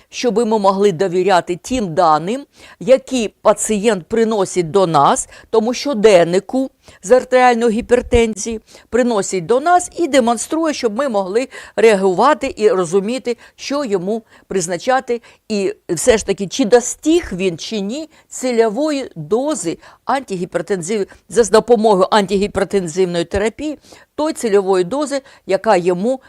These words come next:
потрібна, ми з вами призначили. Шановні колеги, ми розуміємо з вами, і я вже декілька разів показувала, демонструвала, що є Омрон. І Омрон бренд number one,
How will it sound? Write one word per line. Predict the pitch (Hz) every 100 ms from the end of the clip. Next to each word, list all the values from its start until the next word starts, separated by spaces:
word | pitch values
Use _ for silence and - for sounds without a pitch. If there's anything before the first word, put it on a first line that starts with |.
| _ -
потрібна, | 175 - 208 254 240 254 - _
ми | - 190 226 -
з | -
вами | 170 165 202 202 - _ - 156
призначили. | 185 - 139 123 - - - _ _ _ _ _ _ -
Шановні | 208 262 208 175 156
колеги, | 160 151 160 - - - -
ми | 330
розуміємо | 302 180 202 165 160
з | -
вами, | 214 294 262 254 _ _
і | 262
я | 277
вже | 202 196
декілька | 180 208 175 - 175
разів | 170 175 165
показувала, | 190 190 311 277 247 254 247 - - - -
демонструвала, | 208 220 190 233 240 302 285 254
що | - 294 285
є | 277 330 -
Омрон. | 277 277 220 170 143 - - _ _ _
І | - 262
Омрон | 269 254 269 226 190
бренд | 160 196 262 311 294 269 - _ _ _ -
number | 190 233 226 220 233 -
one, | 160 165 147 156